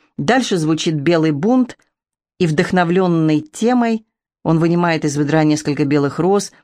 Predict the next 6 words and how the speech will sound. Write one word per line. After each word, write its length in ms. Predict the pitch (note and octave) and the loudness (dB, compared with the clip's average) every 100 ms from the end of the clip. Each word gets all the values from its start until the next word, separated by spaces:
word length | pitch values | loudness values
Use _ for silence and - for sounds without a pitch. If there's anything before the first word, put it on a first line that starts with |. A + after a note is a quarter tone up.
| _ _ | _ _
и 160 | D#3 C#3+ | -4 -2
эффектным 500 | C3 G#3+ G#3+ F#3 F3 | -2 -4 -2 -2 0
жестом 500 | C#3+ D#3+ D3+ D#3 D3+ - | 0 -2 0 -2 -2 -6
вставляет 640 | - - D3+ D3 E3+ D#3+ D#3 | -18 -4 -2 0 0 0 0
между 300 | D3+ C3 D3+ | 0 0 0
амарилисами. 800 | D3+ D3+ D3 C3 - C#3+ C#3 | 0 0 -2 -4 -6 -8 -8